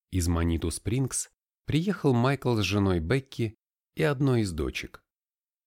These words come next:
Он всё ещё был под впечатлением своего опыта ухода за Мими перед её уходом в мир иной.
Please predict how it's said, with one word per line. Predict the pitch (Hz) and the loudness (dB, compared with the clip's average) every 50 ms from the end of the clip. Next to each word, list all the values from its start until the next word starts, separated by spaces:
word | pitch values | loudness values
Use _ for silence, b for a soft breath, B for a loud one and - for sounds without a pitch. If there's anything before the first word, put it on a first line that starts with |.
| _ _ _ _ _ _ - | _ _ _ _ _ _ -4
Он | - 92 87 87 | 0 2 2 2
всё | 82 - - - - 165 | 2 0 -2 -2 0 2
ещё | 165 147 - - - 135 123 | 2 2 0 0 0 0 0
был | 110 110 135 127 | 0 0 -2 -2
под | - - 117 - | -2 -2 -4 -4
впечатлением | - - - - - - - - 110 123 131 131 127 123 117 | -6 -10 -8 -8 -6 -6 -4 -2 0 2 2 2 2 2 0
своего | 107 - 104 104 107 107 95 92 101 | -2 -2 0 2 4 4 4 2 0
опыта | - - 123 - - 127 - - - - | 0 -2 -4 -2 -2 -4 -2 -2 -4 -4
ухода | - 104 - - - 104 85 87 | -4 -8 -6 -2 -2 -2 0 -2
за | 80 82 85 | -2 -2 0
Мими | 85 85 85 87 101 117 123 - _ _ _ _ _ _ _ _ _ _ _ - | 0 0 0 0 0 -2 -2 -6 _ _ _ _ _ _ _ _ _ _ _ 0
перед | 120 110 113 117 110 | 2 4 4 4 4
её | 120 120 131 127 | 4 4 4 4
уходом | 127 123 117 - - 165 156 139 139 131 120 | 2 2 0 -2 -2 0 0 2 0 0 0
в | 107 104 | 0 0
мир | 110 110 110 - - | 0 0 0 0 -2
иной. | - 98 90 82 78 69 62 58 60 | -2 -2 0 0 0 -2 -4 -8 -10